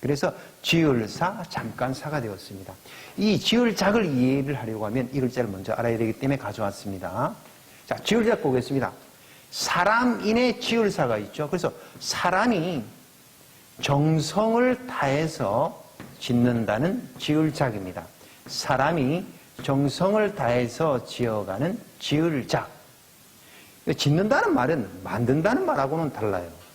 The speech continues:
밥을 짓는다, 옷을 짓는다, 집을 짓는다. 정성이 아주 많이 들어간 겁니다. 그래서 우리나라 의식주와 관계되는 것은 짓는다는 표현을 써요. 작심삼일이라고 하는 말,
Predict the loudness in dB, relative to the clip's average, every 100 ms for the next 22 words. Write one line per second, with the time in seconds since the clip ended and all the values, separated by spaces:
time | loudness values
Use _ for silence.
0 | -20 -20 -20 -20 -8 -2 0 2 0 0
1 | -6 -6 -6 -10 -12 -2 0 0 0 -2
2 | -4 -6 -6 -6 -8 -4 -2 0 0 -2
3 | -8 -10 -12 -16 -20 -8 0 2 2 0
4 | -2 -4 -2 0 -2 -6 -18 -12 -8 0
5 | 0 0 -2 -8 -10 -12 -14 -16 -18 -6
6 | -2 0 2 2 0 -8 -18 -20 -20 0
7 | 2 4 2 2 0 0 2 2 2 2
8 | 2 2 2 0 0 0 -2 -2 -4 0
9 | 2 4 2 0 -4 -4 -4 -4 -6 -2
10 | 2 2 2 0 -2 -8 -20 -20 -8 -4
11 | -2 0 2 0 0 -2 -2 -2 -4 -6
12 | -10 -10 -10 -12 -10 -8